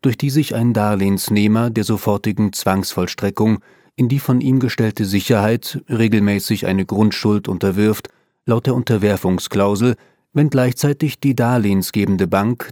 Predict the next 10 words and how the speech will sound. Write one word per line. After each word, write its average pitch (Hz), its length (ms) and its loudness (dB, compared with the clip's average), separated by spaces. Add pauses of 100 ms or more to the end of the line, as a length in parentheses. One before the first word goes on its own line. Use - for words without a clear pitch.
das 139 180 2
uneingeschränkte 110 760 0
Recht 104 300 0
hat, 117 340 -2
die 139 180 0
Darlehensforderung 101 1040 0 (280)
beliebig 120 680 2
an 123 140 0
Dritte 113 380 2
abzutreten. 92 760 -2